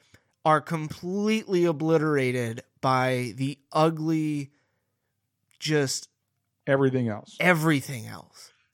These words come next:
Speaker 2: Because you
Speaker 1: Everything
Speaker 2: can't,
Speaker 1: else.
Speaker 2: it, we don't have enough time to, to
Speaker 1: No.
Speaker 2: list or discuss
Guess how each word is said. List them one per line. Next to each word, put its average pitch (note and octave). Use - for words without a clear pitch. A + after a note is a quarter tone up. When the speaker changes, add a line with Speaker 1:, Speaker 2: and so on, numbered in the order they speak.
Speaker 2:
Because -
you G#3+
Speaker 1:
Everything F3
Speaker 2:
can't, -
Speaker 1:
else. B2
Speaker 2:
it, G#3
we G3
don't B3
have F3
enough D3+
time D#3
to, C3
to A#2+
Speaker 1:
No. A#2
Speaker 2:
list B2+
or A#2+
discuss A2+